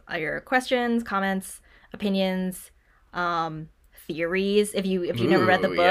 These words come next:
Speaker 2: yeah.
Speaker 1: theories about what you, where you, where you think this book is going. Um, we'd be happy to read those out loud on, on our podcast.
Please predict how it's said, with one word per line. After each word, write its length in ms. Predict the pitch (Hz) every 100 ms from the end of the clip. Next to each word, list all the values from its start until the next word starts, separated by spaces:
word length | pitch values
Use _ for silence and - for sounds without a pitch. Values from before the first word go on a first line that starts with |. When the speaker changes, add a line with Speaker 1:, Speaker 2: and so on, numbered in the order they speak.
| 202
Speaker 2:
yeah. 100 | 180
Speaker 1:
theories 360 | 185 180 180 202
about 280 | 196 185 175
what 100 | 156
you, 120 | 160
where 80 | 165
you, 220 | 175 170
where 180 | - 147
you 140 | 185 214
think 320 | - 165 190
this 160 | 202 -
book 180 | 220
is 100 | 220
going. 500 | 220 226 226 247 262 - - - - -
Um, 440 | 175 170 165 165
we'd 80 | 170
be 60 | 165
happy 240 | 160 165
to 100 | 160
read 160 | 156 156
those 200 | 156 151
out 160 | 143 131
loud 400 | 131 160 196 -
on, 440 | 156 147 147 156 - _ _ _ _ _ _ -
on 420 | 156 180 202 208
our 120 | 226
podcast. 540 | 233 392 - - -